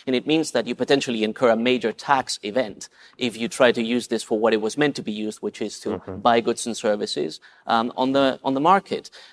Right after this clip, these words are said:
Speaker 1: Um, now, funnily enough, and despite the volatility of cryptocurrencies, there's no exemption right now on how much of a capital gain you can have without having to report it to the I R S. So, um, the I R S is in some way,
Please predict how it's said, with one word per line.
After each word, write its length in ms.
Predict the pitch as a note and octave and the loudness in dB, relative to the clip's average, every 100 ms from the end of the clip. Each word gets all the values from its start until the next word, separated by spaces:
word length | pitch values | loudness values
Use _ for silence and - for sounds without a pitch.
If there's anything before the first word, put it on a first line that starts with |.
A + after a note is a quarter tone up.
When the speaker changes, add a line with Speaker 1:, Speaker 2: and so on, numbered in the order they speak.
| _ | _
Speaker 1:
Um, 300 | A#2+ A#2 A#2+ - | 2 2 2 -2
now, 300 | - C3 B2+ - - | 2 4 4 2 -2
funnily 420 | - F#3 D#3 B2 | 2 4 6 4
enough, 420 | C#3 D3+ A#2+ - | 4 2 0 -2
and 160 | B2+ A#2+ | -2 0
despite 440 | A#2 - C3+ C3 | -2 4 4 4
the 160 | A2+ G#2+ | 2 2
volatility 600 | A2 G#2+ D#3 F3+ A#2+ G2 | 2 0 4 6 6 2
of 260 | F2 - - _ | -2 -6 -18 _
cryptocurrencies, 760 | A#2 - - A2 A2+ A2+ C3 - - | -10 -8 -4 -4 -4 -6 -8 -10 -2
there's 180 | - B2 | 0 4
no 120 | E3+ | 4
exemption 440 | C3+ - D3 - G#2+ | 4 4 2 0 -2
right 200 | F2+ - | -2 -4
now 260 | - - _ _ _ _ | -12 -12 _ _ _ _
on 360 | A#2+ A2 G#2+ G#2+ _ _ | 4 6 4 -4 _ _
how 280 | - - B2+ | -6 4 4
much 220 | B2 A#2 | 4 2
of 60 | - | 0
a 60 | |
capital 300 | G#2+ B2+ A#2 | 0 0 0
gain 180 | A2 A2 | -2 -2
you 60 | A2 | -4
can 160 | A#2 | -8
have 260 | G#2 B2+ G#2+ | -2 -2 -2
without 240 | G#2 A2 | -4 -6
having 220 | - A#2 A2+ | -4 -6 -6
to 100 | A2 | -8
report 260 | G2+ G2+ G2 | -6 -6 -8
it 60 | |
to 100 | - | -12
the 120 | F#2 G2 | -10 -8
I 100 | F#2 | -4
R 80 | D#3 | -2
S. 260 | - - - _ - - | -4 -8 -16 _ -20 -10
So, 400 | - C#3+ C3 C3 - - _ - | 2 6 8 6 2 -16 _ 4
um, 260 | B2 B2 C3 | 4 4 0
the 180 | B2+ C3 | 0 6
I 160 | D3 C#3+ | 8 8
R 140 | C3+ | 8
S 320 | C3+ C3 - - | 8 6 0 -2
is 400 | B2+ A#2 - - _ _ _ _ _ _ | -2 -2 -6 -10 _ _ _ _ _ _
in 100 | C#3 | -2
some 240 | C3+ F3 E3 | 2 2 6
way, 320 | C#3+ C3 | 8 8